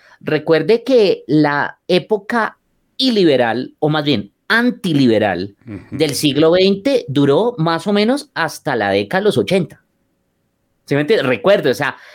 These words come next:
Speaker 1: estamos hablando de que el ascenso de totalitarismos, el ascenso de toda esa degradación, eh, del, del, realmente del, de las condiciones de vida, de la calidad de vida y
Speaker 2: Ujú.
Speaker 1: obviamente los modelos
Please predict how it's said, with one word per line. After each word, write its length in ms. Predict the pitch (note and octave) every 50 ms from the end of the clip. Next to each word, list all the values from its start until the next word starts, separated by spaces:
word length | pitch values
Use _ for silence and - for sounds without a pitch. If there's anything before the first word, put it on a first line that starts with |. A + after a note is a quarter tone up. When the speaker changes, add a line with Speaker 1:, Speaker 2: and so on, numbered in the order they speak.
| - _ -
Speaker 1:
estamos 500 | - D#3+ C3+ - - D#3+ D3+ E3+ G#3 G#3+
hablando 340 | C4 A#3 G3 D#3+ D#3+ F#3 G#3+
de 140 | A3+ A3
que 80 | - G#3+
el 100 | E3+ D#3
ascenso 640 | B2 G#2+ - - F3+ E3+ F3 F3+ E3 - - A#3
de 140 | A#3+ A#3 G#3+
totalitarismos, 1200 | A3+ - - D#3+ D3 - D3 C3 C3+ B2+ G2+ - A2+ G#2+ B2+ D3 F#3 G3 F#3+ G#3 A3 A#3 A3+ - -
el 140 | - D#3+ C#3+
ascenso 360 | B2+ - - C#3 D3 E3 F#3+
de 60 | G3 G3
toda 320 | - G3+ F#3+ G3 G#3+ A#3
esa 360 | A#3 A3+ - A#3+ B3 A#3 - F3+
degradación, 960 | E3+ G#3 F3 F3 F3 D#3 C#3 B2+ A2 G2+ - - C#3 C#3 C3 C#3+ D3 D#3+ - _ _ _ _ _ _ -
eh, 400 | - F3 F#3 F3+ F#3 F#3+ F3+ - -
del, 540 | D#3 C#3+ F#3+ G3 F#3+ F3+ F3 E3+ D3+ - -
del, 340 | C#3 D#3 D#3+ D3+ D3 C#3+ C#3 - B2+
realmente 720 | B2 C3+ C#3 B2+ B2+ B2+ C#3+ D#3+ E3 E3 D#3+ - F#3 F#3 F3
del, 320 | F#3 F3+ E3 D3 - E3
de 100 | C#3 C#3+
las 580 | C#3 C3+ C3 - - - - - - - - - -
condiciones 880 | - F3 E3 D#3+ D3 C#3+ D3+ C3+ - - E3 E3 D#3+ D#3 E3 F3 E3
de 120 | D#3 G3 F3
vida, 320 | D#3+ D#3+ D#3 D#3 D#3 D#3+
de 140 | D#3+ D#3+ E3
la 140 | D#3+ D3 D3
calidad 320 | - C#3+ C#3 C#3+ C#3 B2+
de 140 | - - D3+
vida 180 | D#3+ E3 E3 E3
y 140 | F3+ F3
Speaker 2:
Ujú. 80 | E3+ E3
Speaker 1:
obviamente 560 | D#3 E3+ F3 E3 E3+ D#3+ E3 D#3 - F3 E3
los 180 | E3+ E3+ C#3+ D3
modelos 680 | D#3+ D3 B2+ A#2+ B2 C3+ C#3 C#3+ D3+ D#3 E3 D#3+ -